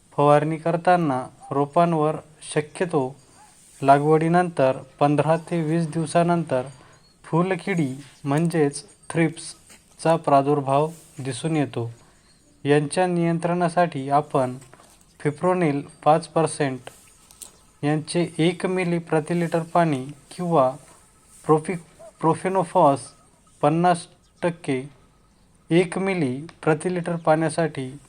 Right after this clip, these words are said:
किंवा imida सतरा पॉइंट आठ टक्के दहा मिली प्रति पंधरा लिटर पंपासाठी या प्रमाणात फवारणी करावी. तसेच फवारणी अधिक प्रभावी करण्यासाठी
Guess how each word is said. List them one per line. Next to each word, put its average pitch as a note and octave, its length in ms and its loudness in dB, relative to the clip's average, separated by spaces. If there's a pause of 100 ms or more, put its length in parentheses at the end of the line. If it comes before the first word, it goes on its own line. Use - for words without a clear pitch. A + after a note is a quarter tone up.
किंवा E3 440 0 (1200)
imida D#3 520 6 (120)
सतरा - 440 -2
पॉइंट D#3+ 440 -2 (160)
आठ D#3+ 160 4 (120)
टक्के C#3 460 -2 (500)
दहा C#3+ 280 4
मिली F3 300 0
प्रति D#3+ 400 -4
पंधरा D3+ 380 0
लिटर E3 260 0
पंपासाठी D#3 840 -2 (560)
या E3+ 180 4
प्रमाणात E3+ 560 2 (200)
फवारणी C#3+ 540 4
करावी. C#3 460 4 (760)
तसेच E3+ 500 2
फवारणी D#3 560 4 (140)
अधिक E3 320 -2
प्रभावी D#3+ 460 2
करण्यासाठी E3+ 840 0